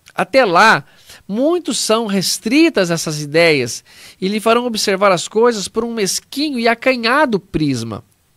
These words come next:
Se-, sabei não ser possível que Deus se contradiga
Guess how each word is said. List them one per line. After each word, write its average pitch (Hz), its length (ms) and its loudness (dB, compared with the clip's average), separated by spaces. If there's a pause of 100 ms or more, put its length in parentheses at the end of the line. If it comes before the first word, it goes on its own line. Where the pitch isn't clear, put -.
(360)
Se-, - 500 0
sabei 226 640 2
não 214 160 -4
ser 214 220 -2
possível 202 500 -4
que 196 120 -6
Deus 208 260 2
se 220 80 -8
contradiga 220 880 -2